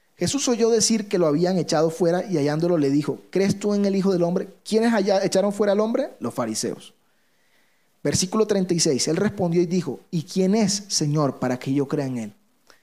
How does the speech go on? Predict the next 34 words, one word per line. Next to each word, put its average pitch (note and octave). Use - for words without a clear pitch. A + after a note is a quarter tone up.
Jesús D#3+
le F#3
dijo, G#3
"Pues C3
tú F3
le F3
has D#3
visto G#3+
y C#3+
el C3+
que C3+
está D#3+
hablando D#3+
contigo, G3
ese A#2+
es". -
Él F#3
entonces G3+
dijo, G#3
"Creo, A3+
Señor", C#3+
y D#3
le C#3+
adoró. A#2+
Y F3+
Jesús E3+
dijo, G3
"Yo F#3
vine A3
a G#3+
este G#3
mundo G#3+
para D#3
juicio, D#3+